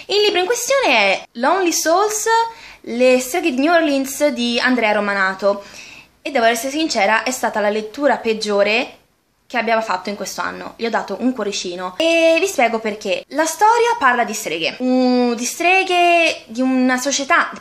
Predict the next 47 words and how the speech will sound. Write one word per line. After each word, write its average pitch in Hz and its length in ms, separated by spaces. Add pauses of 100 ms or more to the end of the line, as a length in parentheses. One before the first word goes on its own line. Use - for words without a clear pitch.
(460)
chiamiamola 269 320
società 254 300
di 220 80
streghe 359 240
molto 277 260
sanguinaria 247 560
e 302 40
molto 226 260
violenta. - 420 (400)
E 762 140
fin 247 140
qui 277 100
ci 247 100
può 196 80
anche 185 160
stare, 208 340 (240)
perché - 480
sapete, 214 420
io 226 140
amo 208 200
il 208 80
fantasy, 202 520
lo, 196 160
eh, 202 200
sapete, 196 540
lo 196 120
amo, 202 420
è 202 120
uno 208 160
dei 202 100
miei 202 120
generi 202 220
preferiti, 202 440
quindi 220 280 (280)
ero 226 200
ben 285 200
predisposta 269 720
a - 20
questa 202 240
storia 202 300
per 202 140
vedere 220 260
come 226 160
sarebbe 202 240
andata 185 280 (140)
a, 196 140
a, - 120